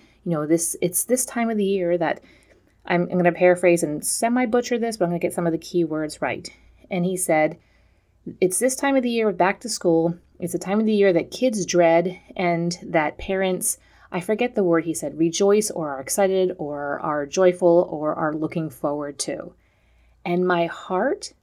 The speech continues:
just sank. It just, I mean, it sank, and then, like, my blood started to boil. I was like, "That is wrong.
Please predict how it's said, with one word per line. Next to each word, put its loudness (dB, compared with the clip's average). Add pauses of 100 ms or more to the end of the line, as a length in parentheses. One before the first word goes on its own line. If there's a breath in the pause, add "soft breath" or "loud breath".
just -6 (180)
sank. -10 (760 soft breath)
It -4
just, -2
I -8
mean, 0
it -2
sank, -2
and 0
then, 2
like, -2
my -6
blood -2
started -6
to -6
boil. -6 (320 loud breath)
I -4
was 2
like, 0 (220)
"That 0
is 0
wrong. 2